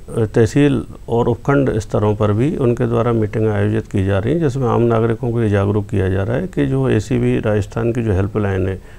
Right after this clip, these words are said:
वन ज़ीरो सिक्स फ़ोर दस चौंसठ, उस पर वो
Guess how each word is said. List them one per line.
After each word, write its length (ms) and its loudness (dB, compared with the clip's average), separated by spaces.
वन 200 4
ज़ीरो 200 4
सिक्स 280 -4
फ़ोर 220 -4
दस 380 0
चौंसठ, 340 -2
उस 180 -2
पर 180 4
वो 320 2